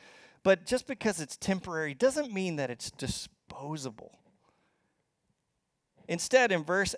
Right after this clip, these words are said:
eighteen, here's what he says. "Run from sexual sin,"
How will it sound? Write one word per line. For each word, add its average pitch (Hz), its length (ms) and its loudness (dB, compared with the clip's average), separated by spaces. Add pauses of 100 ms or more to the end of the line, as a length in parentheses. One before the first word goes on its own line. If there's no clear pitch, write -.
eighteen, 175 680 -4
here's 175 260 -2
what 196 120 -2
he 196 60 0
says. 202 440 6 (2250)
"Run 285 400 6
from 196 240 0
sexual 151 500 0
sin," 110 340 -4